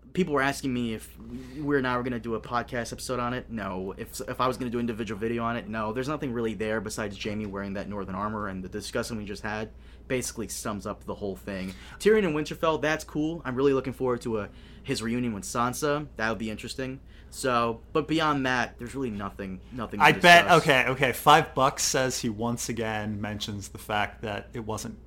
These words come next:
Speaker 2: the, the, the wedding wasn't consummated. I'm gonna, <laughs> gonna,
Speaker 1: Hmm.
Speaker 2: gonna five bucks that, that that's gonna happen again.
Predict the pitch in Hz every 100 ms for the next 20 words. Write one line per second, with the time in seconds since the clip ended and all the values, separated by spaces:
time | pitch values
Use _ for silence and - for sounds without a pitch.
0 | - - 110 107 104 107 107 - - -
1 | 107 110 107 104 104 - - 98 95 -
2 | 101 101 - - - - - - - 117
3 | 120 156 214 190 131 190 175 185 170 151
4 | 135 117 - - - 240 - - 196 151
5 | - 196 196 185 175 170 - 127 120 -
6 | - - 120 - 139 - 131 117 113 107
7 | 101 - 104